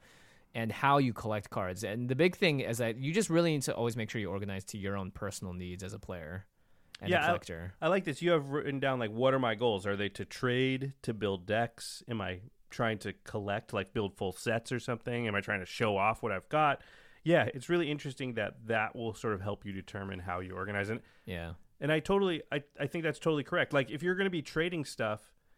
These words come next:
Speaker 2: then you need to organize sort of according to, like, what's valuable.
Speaker 1: Yeah. And not just that,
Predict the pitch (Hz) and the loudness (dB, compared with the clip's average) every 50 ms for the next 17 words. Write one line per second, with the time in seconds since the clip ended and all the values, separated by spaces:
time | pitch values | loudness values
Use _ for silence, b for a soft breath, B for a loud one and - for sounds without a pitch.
0 | - - - 131 131 127 127 127 127 120 131 - 117 123 127 131 123 117 110 104 | -20 -6 -2 0 0 2 2 0 0 0 0 2 2 2 4 4 2 2 2 0
1 | - 120 110 107 98 95 - - 107 104 104 101 101 104 95 - - 107 98 98 | 0 0 0 0 -2 -4 -6 -6 -4 -4 -2 -2 -4 -6 -8 -10 -8 -6 -6 -4
2 | 95 92 90 90 - _ _ _ _ _ - - _ _ - 101 95 90 - - | -4 -6 -8 -10 -14 _ _ _ _ _ -20 -20 _ _ -4 -4 -4 -4 -6 -8
3 | 87 85 85 87 - - - - 214 240 185 110 85 - - - _ - - - | -8 -6 -6 -6 -4 -4 -2 0 0 0 -2 -2 -6 -10 -14 -18 _ -20 -20 -8
4 | - 131 135 117 - - _ _ _ _ _ _ _ - b b b b b b | -2 0 0 0 0 -4 _ _ _ _ _ _ _ -20 b b b b b b
5 | 156 147 185 170 - 156 131 - 156 151 139 - | 2 4 4 6 4 4 4 6 6 6 6 6